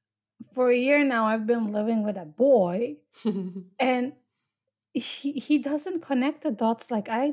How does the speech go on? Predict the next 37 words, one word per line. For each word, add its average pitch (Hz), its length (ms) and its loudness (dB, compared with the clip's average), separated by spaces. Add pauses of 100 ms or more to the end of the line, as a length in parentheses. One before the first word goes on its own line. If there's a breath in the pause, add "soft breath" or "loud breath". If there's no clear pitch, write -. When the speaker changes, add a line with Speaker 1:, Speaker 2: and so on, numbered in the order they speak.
Speaker 1:
do. 269 440 -6
Speaker 2:
<laughs> - 1700 -12
Speaker 1:
He's 285 220 4
just 285 180 4
like, 277 160 6
"It 262 140 4
hurts." 254 480 4
I'm 247 140 0
like, 240 220 -2
"But 262 180 0
is 226 200 2
it, 208 180 0 (220)
is 208 160 2
the 214 100 2
hurt 214 320 0
coming 202 300 0
from 185 300 -2
here? 330 420 -2 (600 soft breath)
Is 196 140 0
it 202 160 -4
coming 202 340 -4
from 180 460 -4
there? 302 540 4 (120)
Do 202 60 -8
you 196 360 0
Speaker 2:
Mm-hmm. - 100 -10
Speaker 1:
think 247 180 2
it - 160 -2
could 254 200 2
be 233 120 4
related 208 600 2
to - 120 -10
this?" 285 600 0 (600)
And 262 140 2
the 262 120 -2
answer 302 380 2
is 240 320 0